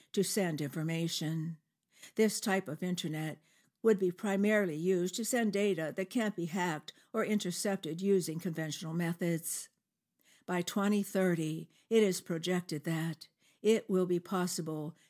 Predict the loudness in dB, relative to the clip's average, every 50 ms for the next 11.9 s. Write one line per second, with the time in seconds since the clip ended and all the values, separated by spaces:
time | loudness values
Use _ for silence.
0 | _ 0 2 4 6 6 6 4 2 -2 -4 -2 -2 -2 -2 -2 -2 -4 -4 -4
1 | -2 -2 -2 -2 2 2 4 4 4 2 -2 -4 -4 -6 -4 -2 -2 0 0 0
2 | -2 -2 -2 -2 -2 -2 -2 -4 -6 -10 _ _ _ _ _ _ _ _ 0 2
3 | 2 2 2 0 0 0 0 -2 -4 -4 -2 -2 -2 -4 -6 -8 -12 _ _ _
4 | _ -2 0 2 2 2 0 0 -4 -4 -4 -4 -6 -6 -4 -2 -2 -2 0 -2
5 | -4 -4 -2 0 0 0 2 2 0 2 2 2 0 0 -2 -2 -2 -2 -2 -4
6 | -4 -6 -10 _ _ _ _ _ 0 0 0 0 0 -4 -6 -4 -2 0 0 0
7 | 0 -2 -2 -2 -2 -2 -2 -4 -6 -6 -8 -4 -2 0 0 0 0 -2 -4 -6
8 | -6 -6 -6 -8 -6 -2 0 2 2 2 2 0 -2 -4 -4 -6 -10 -12 _ _
9 | _ _ _ _ _ -20 -20 _ _ 4 4 4 2 -2 -2 0 0 2 2 2
10 | 2 0 -2 -4 -4 -2 -2 -2 -2 -4 -4 -6 -8 -8 -8 -10 -14 _ _ -2
11 | 0 0 0 0 -4 -4 -2 0 0 0 0 -2 -4 -4 -4 -4 -4 -6 -10